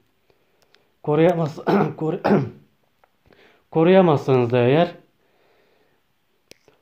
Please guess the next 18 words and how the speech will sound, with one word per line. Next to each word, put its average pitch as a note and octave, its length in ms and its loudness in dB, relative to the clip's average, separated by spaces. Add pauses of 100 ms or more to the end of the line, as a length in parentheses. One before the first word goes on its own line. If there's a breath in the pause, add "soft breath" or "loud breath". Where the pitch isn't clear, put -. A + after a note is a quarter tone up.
(120)
Almanya'nın D#3 680 2
üzerine D3+ 380 2
gideceksiniz A#2+ 640 -2
zaten. A#2+ 420 -2 (1400)
Bu C#3 160 -6
da D#3+ 320 0 (120)
Almanya D3 640 2
en D#3 140 0
iyi D3 160 2
gere-, C3 420 0
generallerini B2 880 0 (480 soft breath)
size D3+ 320 -4
karşı D3 360 0
çıkartacak. A#2+ 680 -4 (1120 soft breath)
Bu D3 80 -6
da D#3 200 0
doğu D3+ 220 4
sınırını D3 540 2